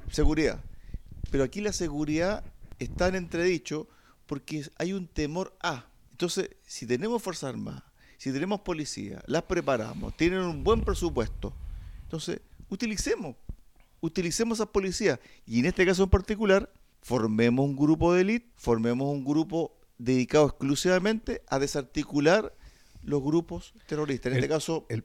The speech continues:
Speaker 2: el
Speaker 1: este dieciocho de octubre o, o la cam o la ram, lo que sea, tienen que ir a desarticularlos.
Speaker 2: El
Speaker 1: No
Speaker 2: pro-,
Speaker 1: pueden seguir operando.
Speaker 2: el
Speaker 1: No
Speaker 2: problema de
Speaker 1: pueden.
Speaker 2: fondo, ¿sabes cuál es, Cristian? El problema de fondo es que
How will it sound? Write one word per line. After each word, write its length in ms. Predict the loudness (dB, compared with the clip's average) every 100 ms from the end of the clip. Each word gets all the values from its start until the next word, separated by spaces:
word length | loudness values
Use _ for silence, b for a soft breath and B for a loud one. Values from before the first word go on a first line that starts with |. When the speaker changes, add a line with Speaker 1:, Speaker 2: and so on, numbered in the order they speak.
| -6
Speaker 2:
el 100 | -6
Speaker 1:
este 320 | -4 2 2 2
dieciocho 500 | 0 -2 2 0 2
de 240 | 2 4 2
octubre 640 | 0 0 2 4 4 4
o, 180 | 4 2
o 360 | 2 2 4 4
la 140 | 2
cam 520 | 2 4 4 4 0 0
o 160 | 0
la 120 | 0
ram, 220 | 2 0 0 b b b _ _
lo 80 | -2
que 160 | 2 0
sea, 420 | 4 6 6 2 b b b _ -2
tienen 420 | 4 4 4 -6 -6
que 140 | 2
ir 320 | 4 4 2 -2
a 140 | -4
desarticularlos. 1300 | -2 -6 -8 -8 -8 -2 0 0 0 0 0 -4 -20 -20 _ -6
Speaker 2:
El 80 | 0
Speaker 1:
No 100 | 0
Speaker 2:
pro-, 120 | 2
Speaker 1:
pueden 420 | 6 8 8 4
seguir 480 | 0 -2 0 0 -2 -4
operando. 640 | 0 4 4 4 -2 -2
Speaker 2:
el 60 |
Speaker 1:
No 60 | -2
Speaker 2:
problema 400 | 2 4 6 10
de 40 | 10
Speaker 1:
pueden. 140 | 10
Speaker 2:
fondo, 320 | 8 8 6
¿sabes 240 | 6 4 4
cuál 220 | 4 4
es, 280 | 6 4 0
Cristian? 420 | -6 -6 -6 -6 -8 -6 -6 -4 B B B B B -8
El 100 | -6
problema 420 | -2 0 2 4
de 60 | 2
fondo 560 | 2 0 2 0 -2 -4
es 180 | -8 -8
que 360 | -4 -2 -2